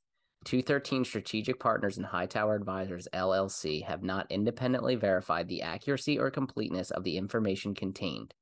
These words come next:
Two thirteen Strategic Partners and Hightower Advisors, L L C, or any of its affiliates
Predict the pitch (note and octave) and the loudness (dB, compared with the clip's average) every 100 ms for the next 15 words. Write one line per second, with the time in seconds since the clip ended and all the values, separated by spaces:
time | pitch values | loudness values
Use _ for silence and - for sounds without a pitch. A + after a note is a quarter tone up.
0 | _ _ _ _ _ _ _ _ _ _ | _ _ _ _ _ _ _ _ _ _
1 | - - B2 C#3+ C#3 - C#3 C3+ G#2+ - | -4 0 2 2 2 2 0 0 -4 -2
2 | A#2 B2 B2 A#2 A2 G2 G2 E2+ F#2+ G2+ | -2 -2 2 4 4 2 0 0 0 0
3 | G2 G#2+ G#2+ G#2 G2 G2 F#2+ F2+ - F#2 | 2 2 2 2 0 0 -2 -6 -2 0
4 | G2 F#2+ - F2+ D#2+ C2+ F#2 G#2+ A#2+ A#2+ | 2 0 -4 -6 -4 -2 0 2 4 2
5 | - B2 A2 E2+ E2 - | 0 0 2 4 2 -2